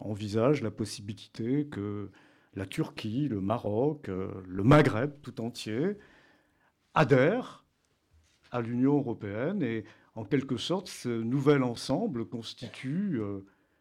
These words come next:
une actualisation, euh, de Mare Nostrum, euh, de notre, notre mer. Euh, et je me souviens, euh,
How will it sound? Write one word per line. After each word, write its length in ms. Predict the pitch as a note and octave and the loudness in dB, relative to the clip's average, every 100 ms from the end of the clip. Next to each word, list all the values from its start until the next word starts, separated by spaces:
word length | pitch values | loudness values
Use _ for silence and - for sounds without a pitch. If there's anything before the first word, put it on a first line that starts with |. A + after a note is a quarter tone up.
| _ _ _ | _ _ _
une 220 | D3+ C#3 E3 | 2 6 6
actualisation, 1300 | - - D3+ C#3 C3 B2+ A#2 - C#3+ G3+ A3+ C3+ | 4 4 6 6 6 4 2 2 4 4 2 0
euh, 240 | A2 G#2 G2+ _ _ _ _ - | 0 -2 -6 _ _ _ _ -12
de 540 | G#2+ B2+ C3+ A#2+ G#2 - | 0 4 6 4 0 0
Mare 300 | A#2+ A#2+ C3 | 2 2 4
Nostrum, 640 | C3 C3+ - C#4+ G#3 G2+ - _ _ _ _ _ _ _ - | 4 2 0 2 2 0 -8 _ _ _ _ _ _ _ -12
euh, 200 | G#2+ G2 | -10 -8
de 400 | G2 B2 A2+ G#2 G2 | 0 0 0 -2 0
notre, 600 | C#3+ F3 - A2 G2 F#2 _ - | 2 2 -2 -6 -6 -14 _ -2
notre 360 | C#3+ D#3+ B2 | -2 -2 -2
mer. 440 | A#2 G3+ G#3 A2 F2+ E2+ F2 _ _ _ _ _ | -2 0 -2 -4 -10 -20 -20 _ _ _ _ _
Euh, 40 | F#2 - _ _ _ _ | -20 -20 _ _ _ _
et 80 | A2+ | -6
je 100 | B2 | 0
me 80 | D3 | 0
souviens, 580 | C#3+ B2+ A2+ C#3 G3+ F3 | 0 -6 0 2 2 0
euh, 240 | A2 G#2 | -2 -6